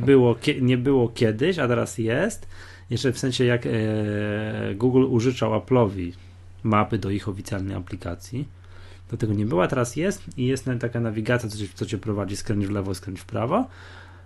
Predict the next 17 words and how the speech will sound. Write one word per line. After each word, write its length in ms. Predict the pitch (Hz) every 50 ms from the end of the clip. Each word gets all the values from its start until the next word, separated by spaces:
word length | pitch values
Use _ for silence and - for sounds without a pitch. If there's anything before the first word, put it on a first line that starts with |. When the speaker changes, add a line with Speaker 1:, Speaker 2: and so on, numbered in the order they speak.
| - - 208
Speaker 2:
Mm, 1200 | - 143 127 123 123 131 135 135 143 147 147 143 143 139 143 147 147 151 - - - - - 60 -
no, 300 | 190 214 262 285 302 311 311 277 269
przejechałem 480 | - - 311 311 - - 208 117 104 98
na 80 | 101
tym 180 | 101 - 101 98
całe 200 | - 101 95 95
cztery 280 | - - - 98 98 92
kilometry, 500 | - 98 95 92 92 92 - - 143 139
działa. 380 | 120 117 113 90 85 82 82 82 - - - - - - - - - - - - - - - - - - - - - -
Speaker 1:
Ale 100 | - 87
ciekawe, 340 | 85 - - - 95 90 92
jak 180 | 95 95 92 -
to, 260 | - 95 92 85 76
jak 200 | 82 90 90 -
to 220 | - - 87 85 - - - - - - 80 85
bardzo 580 | 87 85 - - 87 85 80 101 90 85 85 87
pobiera 500 | - 76 76 73 78 76 78 73 65